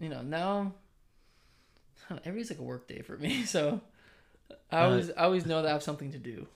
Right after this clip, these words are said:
Speaker 2: Now, I mean, I, I don't even, uh, really pay attention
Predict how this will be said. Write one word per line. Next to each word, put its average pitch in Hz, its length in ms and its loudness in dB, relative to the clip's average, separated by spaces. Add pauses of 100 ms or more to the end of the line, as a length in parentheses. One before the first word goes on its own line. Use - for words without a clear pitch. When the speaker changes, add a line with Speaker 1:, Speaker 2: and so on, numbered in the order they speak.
(640)
Speaker 2:
Now, 127 320 0 (160)
I 120 80 0
mean, 127 360 2
I, 127 300 2
I 123 40 2
don't 131 180 2
even, 110 500 0
uh, 95 240 -4
really 104 260 -4
pay - 220 -6
attention 101 560 -4